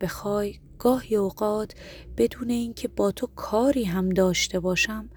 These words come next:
صدایت می‌زنم: «بابا.» و تو نمی‌دانی که چقدر گفتن پاسخت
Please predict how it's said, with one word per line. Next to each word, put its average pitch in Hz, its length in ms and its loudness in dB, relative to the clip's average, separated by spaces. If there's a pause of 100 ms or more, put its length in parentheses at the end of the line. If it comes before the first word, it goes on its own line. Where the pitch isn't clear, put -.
(400)
صدایت 196 720 2
می‌زنم: 185 640 -4
«بابا.» 170 580 0 (1120)
و 185 100 4
تو - 220 -6
نمی‌دانی 208 1040 0
که 196 140 -8
چقدر 214 1000 -2
گفتن 190 460 0
پاسخت - 840 -2